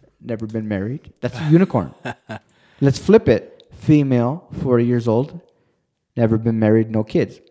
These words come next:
Speaker 1: That fucking does not exist. I'm sorry. If it does, you're, like, point one percent. Am I right?
Speaker 2: Yeah.
Speaker 1: Okay, which, which is fine. Again, I'm, I, I, it is what it is. Um,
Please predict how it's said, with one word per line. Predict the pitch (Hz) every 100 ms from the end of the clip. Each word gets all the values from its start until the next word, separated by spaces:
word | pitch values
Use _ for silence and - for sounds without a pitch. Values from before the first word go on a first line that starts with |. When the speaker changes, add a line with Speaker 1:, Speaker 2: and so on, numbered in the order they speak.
| _
Speaker 1:
That | - -
fucking | 123 120 107
does | 101
not | 104 98
exist. | 98 143 - _ -
I'm | 117
sorry. | 135 165 107 - - _ _ _ _ _ -
If | 143
it | 131
does, | 117 156 190 131
you're, | 127
like, | 120 117 - _ _ _
point | - - 160 147 -
one | 170 147 139 139
percent. | - 123 - 214 - _ - - _ _
Am | 127 120
I | 110
right? | 113 214 269 - -
Speaker 2:
Yeah. | 90 90 _ _ _ _ -
Speaker 1:
Okay, | - 170 202 -
which, | 156 156
which | 139 151
is | 170
fine. | 240 262
Again, | 117 127 107
I'm, | 117
I, | - -
I, | 110 _ _ _ _ _
it | 135 110
is | 110
what | 123 127
it | 156
is. | 226 - _ _ _ _ _ _ _ _ _ _ _ _ _
Um, | - 110 101 -